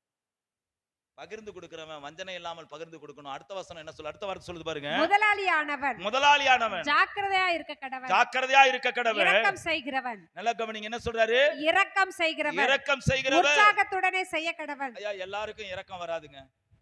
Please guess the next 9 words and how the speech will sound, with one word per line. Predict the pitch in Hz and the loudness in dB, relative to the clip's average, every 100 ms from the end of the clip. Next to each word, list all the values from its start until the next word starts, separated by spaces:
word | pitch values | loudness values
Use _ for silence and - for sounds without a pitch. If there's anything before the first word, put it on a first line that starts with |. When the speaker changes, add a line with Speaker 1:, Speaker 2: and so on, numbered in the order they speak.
| _ _ _ _ _ _ | _ _ _ _ _ _
Speaker 1:
எல்லாருக்கும் | _ 156 208 220 226 | _ -10 -8 -6 -8
என்ன | 220 | -10
செய்யாது? | 208 196 165 123 95 _ _ _ _ _ _ _ _ | -8 -8 -8 -12 -18 _ _ _ _ _ _ _ _
இரக்கம் | 143 196 214 208 | -10 -10 -8 -8
வரவே | 180 190 202 254 | -6 -6 -4 -4
வராது. | 262 233 220 175 123 - _ _ _ _ _ _ _ _ | -2 0 -2 -4 -14 -20 _ _ _ _ _ _ _ _
எல்லாருக்கும் | 160 220 247 254 262 | -14 0 2 2 0
என்ன | 254 | -6
செய்யாது? | 247 240 220 165 123 | -4 -2 -2 -2 -12